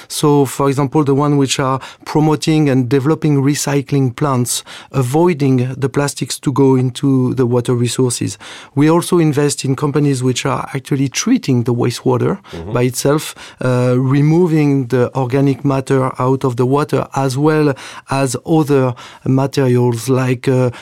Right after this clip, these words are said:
Speaker 1: pharmaceuticals, uh, residues, or, uh, plastics. Uh, and, uh, so that's, uh, global solutions which are in, in the companies, in the portfolios.
Speaker 2: So it means that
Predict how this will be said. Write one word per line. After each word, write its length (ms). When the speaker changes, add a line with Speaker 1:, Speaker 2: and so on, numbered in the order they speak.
Speaker 1:
pharmaceuticals, 1160
uh, 180
residues, 320
or, 520
uh, 180
plastics. 680
Uh, 580
and, 300
uh, 260
so 220
that's, 400
uh, 220
global 440
solutions 680
which 220
are 360
in, 360
in 200
the 80
companies, 480
in 80
the 100
portfolios. 600
Speaker 2:
So 180
it 100
means 240
that 180